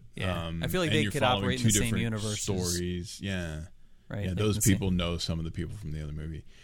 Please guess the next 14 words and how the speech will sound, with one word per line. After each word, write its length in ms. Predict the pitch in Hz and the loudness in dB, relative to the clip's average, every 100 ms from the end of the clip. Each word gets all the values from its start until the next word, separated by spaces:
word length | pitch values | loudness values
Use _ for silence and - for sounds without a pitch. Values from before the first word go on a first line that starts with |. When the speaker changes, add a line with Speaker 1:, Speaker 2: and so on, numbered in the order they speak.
| - - - | -20 -20 -10
Speaker 2:
Um, 560 | - 82 98 98 69 62 - | -4 -2 0 -2 -4 -8 -14
Speaker 1:
Mm. 100 | 101 - - | -14 -14 -6
Speaker 2:
and, 220 | 113 113 - | 0 0 2
and 160 | 113 | 2
I 80 | 104 | 2
think 300 | 101 143 135 | 0 0 0
one 120 | 107 | 0
of 60 | 95 | 0
my 120 | 87 | 0
favorite 540 | 85 - 98 92 73 - | -2 -2 0 0 -4 -4
things 460 | 139 98 92 107 - | -2 0 -2 -4 -6
is 280 | 92 87 87 | -4 -4 -4
the 120 | 90 | -6
relationship 680 | 85 87 87 - - 87 80 | -4 -4 -4 -4 -4 -6 -6